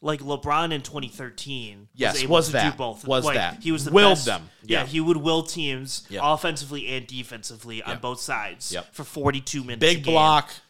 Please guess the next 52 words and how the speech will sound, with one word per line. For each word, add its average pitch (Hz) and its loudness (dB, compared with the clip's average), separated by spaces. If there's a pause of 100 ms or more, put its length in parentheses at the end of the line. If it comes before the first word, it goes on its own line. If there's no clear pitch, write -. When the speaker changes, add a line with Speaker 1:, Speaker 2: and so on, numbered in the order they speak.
Speaker 2:
big 156 -4
steal, 143 0
away 151 0
with 139 -6
the - -8
dunk, 120 -4
and 113 -12
you're 107 -8
like, 98 -6
"All 104 0
right, 107 -2
well, 104 -2
it's 107 -6
over." 107 -4
Speaker 1:
Yeah, 151 -4
what 139 -4
are 143 -2
you 139 -2
Speaker 2:
Yeah. 131 -2
Speaker 1:
gonna 127 -4
do? 120 -2
Speaker 2:
Yep. 107 0 (100)
Speaker 1:
Like, 139 -2
that's, 165 -2
that's 170 -2
gonna, 170 -4
like, 143 -2
I 143 0
haven't 151 -4
seen 143 -8
that 117 -6
in 113 -12
a 110 -12
really 120 -10
long, 113 -8
like, 143 -6
Giannis 202 0
was 156 -10
doing 151 -4
it 135 -6
in 139 -6
his 120 -10
run. 117 -6
Speaker 2:
Yes. 98 -4
Speaker 1:
In 143 -4
that, 131 -4
in 139 -8
Speaker 2:
Yes. 90 -6
Speaker 1:
his - -6
finals 120 -4
run, 107 -8
Speaker 2:
Mm-hmm. 110 -10